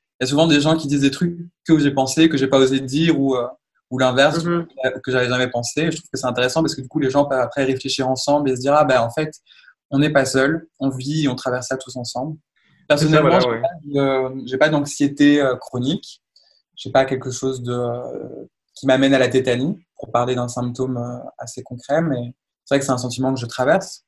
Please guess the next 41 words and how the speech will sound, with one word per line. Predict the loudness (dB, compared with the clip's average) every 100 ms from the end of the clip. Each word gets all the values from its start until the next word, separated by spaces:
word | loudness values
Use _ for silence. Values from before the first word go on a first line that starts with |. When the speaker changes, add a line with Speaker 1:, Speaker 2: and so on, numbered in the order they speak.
| -8
Speaker 1:
que |
je | -4
traverse | 0 0 -2
beaucoup | -6 -10
plus, | -8 -8 -6
euh, | -8
ces | -6
derniers | -6 -4 -6
temps | -6 -8
que, | -8 -14 -14 -18 _ _ _ _ _ _ _ _ _
que, | -8 -6 -6 -8
qu'avant | -4 -2 0
dans | 0
ma | 0 0
vie, | -2
je | -4
pense. | -6 -6 -10 _ _
Le | -10
confinement, | -10 -10 -4 0 4 6 6 4 -2
euh, | -10 _ _ _ _
le | -4
coronavirus, | -2 0 0 -2 -4 -4 -6 -10
euh, | -12 -10
le | -10
covid | -4 -4 -4
dix-neuf, | -8 -4 -2 -4 -6 _ _ _ -20 -20 _ _
de | -6
manière | -4 -4
générale, | -6 -6 0 4 4 4
euh, | 0 -4 -14 _ _ _ -4
tétanie, | 0 2 4 2
ça | 0 0
fait | 2
peur | 4 4
et | 4 -4 -6
le | -8
futur | -10 -12 -6 -4
devient | -2 -2 -4
très | -6
flou, | -6 -2
quoi. | -4 -4